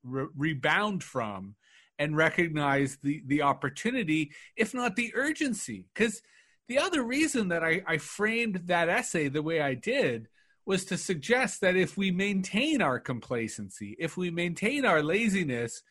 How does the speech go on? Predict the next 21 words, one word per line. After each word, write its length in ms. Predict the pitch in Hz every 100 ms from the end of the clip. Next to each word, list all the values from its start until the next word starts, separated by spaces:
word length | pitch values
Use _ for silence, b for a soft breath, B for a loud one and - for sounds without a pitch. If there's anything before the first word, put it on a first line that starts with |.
| _ _ _ _ _
we're 160 | 160 160
gonna 300 | 214 269 208
get 180 | 190
authoritarianism. 1040 | 160 - 147 120 - 131 127 101 92 - 69 - _ _ _
We're 120 | 143
gonna 300 | 139 214 247
get 260 | 185 170 170
chaos. 720 | - 147 120 101 87 - - _ _ 143
We're 100 | 147
gonna 300 | 196 240 190
get 240 | 180 160
might 260 | 151 147 131
is 160 | 113
right. 400 | 120 120 107 104 - _ _ _ 170
And, 280 | 160 147 160
and 140 | 170
that's 220 | 214 220
not 200 | 214 170
gonna 160 | 175 143
benefit 440 | 143 143 139 123
anybody. 680 | 120 185 165 107 92 85 92